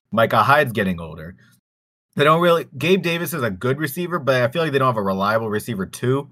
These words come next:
Still, um, the running backs are still very questionable. And as you said before, Brian Daboll's departure is really taking a hit on Josh Allen. He's been,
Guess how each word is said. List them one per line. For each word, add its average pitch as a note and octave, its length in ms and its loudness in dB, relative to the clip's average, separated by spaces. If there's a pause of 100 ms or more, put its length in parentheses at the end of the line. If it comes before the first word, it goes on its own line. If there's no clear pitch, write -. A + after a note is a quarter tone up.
(480)
Still, C#3 400 4 (120)
um, A2 500 0 (760)
the C3 100 2
running C3+ 340 6
backs C3+ 440 0
are B2+ 120 4
still C3 300 0
very A#2+ 300 0
questionable. B2 600 -2 (400)
And E3 460 0
as D#3+ 180 2
you F#3+ 80 2
said F#3+ 120 0
before, F3 260 2
Brian C3+ 460 2
Daboll's D#3 460 -4
departure D3 460 0
is A#2 140 -2
really C3+ 420 -2
taking C3+ 320 -4
a A#2+ 40 2
hit B2 100 2
on B2+ 140 0
Josh A#2+ 300 -2
Allen. A#2 220 2
He's G2+ 200 -6
been, A2 360 -2